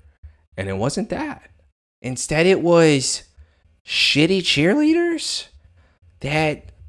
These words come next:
wanted, I don't know, sex dolls?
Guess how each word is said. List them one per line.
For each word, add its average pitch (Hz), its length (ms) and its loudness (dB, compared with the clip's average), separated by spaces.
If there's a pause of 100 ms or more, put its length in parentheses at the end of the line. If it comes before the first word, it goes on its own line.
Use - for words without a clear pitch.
(140)
wanted, 185 720 2 (1400)
I - 120 -14
don't 220 120 -10
know, 165 180 -4
sex - 420 -4
dolls? 339 680 4